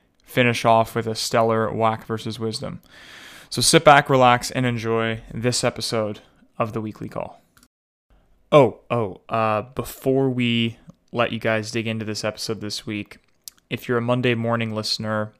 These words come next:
you've likely been a Monday morning listener for a while now, and we really appreciate you digging into these episodes as soon as they come out. And we've got something bigger and better for all of you. We now have a YouTube channel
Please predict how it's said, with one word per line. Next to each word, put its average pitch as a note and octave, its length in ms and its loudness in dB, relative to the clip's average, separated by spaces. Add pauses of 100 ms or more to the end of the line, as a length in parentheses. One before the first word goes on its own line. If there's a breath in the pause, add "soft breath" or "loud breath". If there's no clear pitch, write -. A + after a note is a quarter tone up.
(160)
you've G#2+ 160 -12
likely A2+ 300 -4
been A2 140 -6
a A2 40 -6
Monday G#2+ 280 -4
morning G#2 260 -8
listener G#2 400 -10
for - 300 -6
a G2+ 100 -2
while G#2 460 -2
now, G2+ 500 -6
and G#2 140 -10
we G#2 100 -12
really A2+ 280 -4
appreciate G#2+ 640 -8
you G#2+ 500 -6 (380 soft breath)
digging A#2+ 320 0
into A2+ 160 -2
these A2 180 -2
episodes G#2+ 540 -4
as G2+ 80 -6
soon A2+ 200 -4
as G#2+ 140 -6
they G#2 100 -4
come G#2 220 -8
out. G2+ 360 -6 (600 loud breath)
And B2+ 300 0
we've A2+ 180 -4
got A2+ 240 0
something A2+ 580 -6 (200)
bigger A#2+ 340 -2
and G#2+ 260 -6
better G#2+ 380 -2
for - 300 -8
all G#2+ 280 -4
of G#2+ 120 -12
you. F2+ 220 -12 (100)
We B2 160 0
now A#2+ 200 4
have A2 360 0
a A#2+ 80 0
YouTube A2 560 -4
channel G2 420 -8